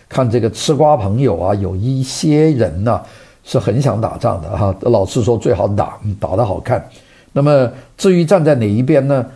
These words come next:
呃，各种都有啊，有，呃，如果在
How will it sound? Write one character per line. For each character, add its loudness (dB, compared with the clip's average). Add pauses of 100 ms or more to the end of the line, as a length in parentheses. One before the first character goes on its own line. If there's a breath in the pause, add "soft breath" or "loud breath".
(180)
呃， -2
各 0
种 -4
都 0
有 -2
啊， -2
有， -4 (400 soft breath)
呃， -2
如 2
果 0
在 0